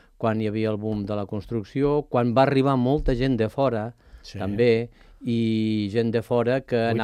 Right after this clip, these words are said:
Speaker 1: anaven
Speaker 2: als anys
Speaker 1: a,
Speaker 2: vuitanta,
Speaker 1: sí,
Speaker 2: eh?
Speaker 1: que anaven a
Speaker 2: Vuitanta,
Speaker 1: escoles
Speaker 2: noranta.
Speaker 1: aquestes de pago que diem, eh, d'aquestes, eh, caretes, i que no els hi ve d'una criatura, ni de dos, ni de tres.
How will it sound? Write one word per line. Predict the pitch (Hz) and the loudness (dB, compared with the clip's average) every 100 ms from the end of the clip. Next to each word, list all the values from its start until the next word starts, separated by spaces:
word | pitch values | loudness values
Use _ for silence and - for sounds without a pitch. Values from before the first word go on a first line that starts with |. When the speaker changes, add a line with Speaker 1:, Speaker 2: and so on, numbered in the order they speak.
| 127 | 2
Speaker 1:
anaven | 120 | 2
Speaker 2:
als | 120 120 | 0 2
anys | 135 104 | 2 2
Speaker 1:
a, | |
Speaker 2:
vuitanta, | 131 127 117 98 | 0 0 0 -2
Speaker 1:
sí, | 151 | -4
Speaker 2:
eh? | |
Speaker 1:
que | 123 | -4
anaven | 101 104 104 | -4 -4 -4
a | |
Speaker 2:
Vuitanta, | 104 101 | -6 -2
Speaker 1:
escoles | 110 107 | 0 0
Speaker 2:
noranta. | 107 | -2
Speaker 1:
aquestes | 101 113 - 110 | -2 -4 -4 -8
de | 98 101 | -6 -4
pago | 110 110 104 | -2 -2 -6
que | 101 95 | -8 -6
diem, | 95 110 101 98 131 | -2 0 -2 -4 -8
eh, | 95 107 113 | -8 -6 -6
d'aquestes, | 113 98 92 104 92 95 87 | -6 -8 -8 -6 -6 -6 -6
eh, | 104 95 95 92 | -8 -6 -6 -6
caretes, | - 104 127 117 117 139 - - - - | -4 0 0 2 -2 -2 -10 -20 -20 -20
i | - 120 107 | -8 -4 -2
que | 117 | 0
no | 110 | 0
els | 110 87 | 0 -2
hi | 104 | 0
ve | 107 110 110 | 2 2 2
d'una | 104 104 101 104 | 0 -2 -2 -4
criatura, | 98 98 98 95 123 117 120 127 | -4 -4 -4 -2 0 2 2 0
ni | 104 | -2
de | 92 98 | -4 -2
dos, | 110 107 | -2 -4
ni | 117 | -4
de | 98 98 | -4 -4
tres. | 98 87 92 | -4 -6 -8